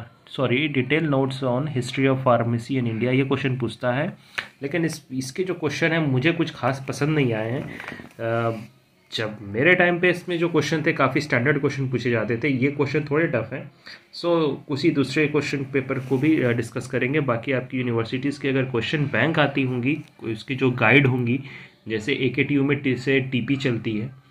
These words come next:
ठाकुर पब्लिकेशन की बुक, तो उसकी जो क्वेश्चन बैंक आती है, तो उसके क्वेश्चंस को आप ज़रूर रिकमेंड करना।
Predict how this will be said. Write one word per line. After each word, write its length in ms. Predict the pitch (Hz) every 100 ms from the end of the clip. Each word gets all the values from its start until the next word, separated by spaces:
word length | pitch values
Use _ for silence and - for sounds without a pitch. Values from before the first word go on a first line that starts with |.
| _ _
ठाकुर 260 | 113 107 139
पब्लिकेशन 640 | 135 123 123 127 120 117
की 120 | 120
बुक, 200 | 117 135
तो 100 | 143
उसकी 200 | 135 -
जो 120 | 151
क्वेश्चन 380 | 156 143 139 156
बैंक 280 | 123 135 135
आती 180 | 127 151
है, 60 |
तो 80 | 160
उसके 220 | 156 -
क्वेश्चंस 380 | 160 156 156 151
को 100 | 151
आप 140 | 147 135
ज़रूर 240 | 135 131
रिकमेंड 380 | 127 113 117 113
करना। 400 | 113 110 143